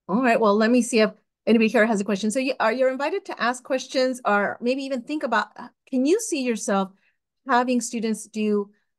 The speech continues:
comic books or graphic books in your content, in your grade level? Think about maybe something that you're working on right now, right? Uh, a unit.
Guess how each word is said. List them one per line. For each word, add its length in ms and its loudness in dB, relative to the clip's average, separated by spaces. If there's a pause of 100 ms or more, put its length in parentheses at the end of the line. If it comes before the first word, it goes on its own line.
comic 420 0
books 340 0
or 220 -2
graphic 720 -2
books 260 -4 (320)
in 380 2
your 320 0
content, 600 -4
in 160 -2
your 120 -2
grade 460 -4
level? 420 -10 (240)
Think 160 4
about 240 4
maybe 240 0
something 340 -2
that 160 2
you're 320 0
working 380 -6
on 100 -2
right 220 -4
now, 400 -4 (240)
right? 420 2
Uh, 320 0
a 40 -4
unit. 520 -4